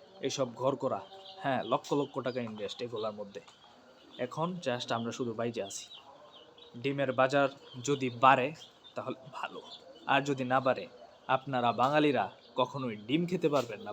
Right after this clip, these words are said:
বর্তমানে যে বাজার, প্রত্যেকটা খামারই কিন্তু আস্তে আস্তে খামার সেক্টরটা থেকে বিলুপ্ত হয়ে যাচ্ছে, বুঝছেন? একটা সময় আপনারা ডিম উৎপাদন করে পাইবেন না, ডিম, একটা ডিম বিশ টাকা, পঁচিশ টাকা করে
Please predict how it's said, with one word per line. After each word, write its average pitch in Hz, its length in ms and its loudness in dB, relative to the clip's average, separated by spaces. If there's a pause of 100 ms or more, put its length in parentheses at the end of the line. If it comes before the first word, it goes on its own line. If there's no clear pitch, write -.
বর্তমানে 147 420 0 (100)
যে 131 60 0 (100)
বাজার, 127 240 0 (520)
প্রত্যেকটা 156 460 -2
খামারই 147 340 0
কিন্তু 135 240 -6
আস্তে 135 180 -8
আস্তে 127 140 -6 (100)
খামার 131 260 0 (200)
সেক্টরটা 131 380 -4 (140)
থেকে 135 160 -2 (200)
বিলুপ্ত 160 300 0
হয়ে 127 140 0
যাচ্ছে, 107 200 -12 (200)
বুঝছেন? 139 280 -12
একটা 151 180 -4
সময় 156 180 6
আপনারা 135 260 -2
ডিম 151 180 2
উৎপাদন 156 320 0
করে 131 120 0 (600)
পাইবেন 156 380 8
না, - 60 -2 (600)
ডিম, 160 220 4
একটা 160 180 0
ডিম 165 120 4 (100)
বিশ 175 180 4
টাকা, 175 180 6 (100)
পঁচিশ 185 280 2
টাকা 185 160 4
করে 147 160 6